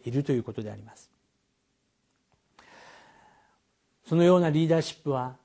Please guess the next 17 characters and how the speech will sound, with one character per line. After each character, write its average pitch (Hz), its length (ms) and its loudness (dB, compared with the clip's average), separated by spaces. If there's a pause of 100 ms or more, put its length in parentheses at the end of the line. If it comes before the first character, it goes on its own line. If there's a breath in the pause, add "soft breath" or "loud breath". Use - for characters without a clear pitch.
(160)
も 135 140 -6
ち - 140 -6
ろ 185 120 2
ん 123 160 -8
問 139 220 0
題 143 180 0
が 139 200 -4
起 127 80 -6
こ 160 120 0
っ - 20 4
て 135 160 -10
い 104 40 -8
き - 120 -20
ま 104 120 -20
す。 - 180 -20 (640)
国 151 240 -2
が 147 320 -2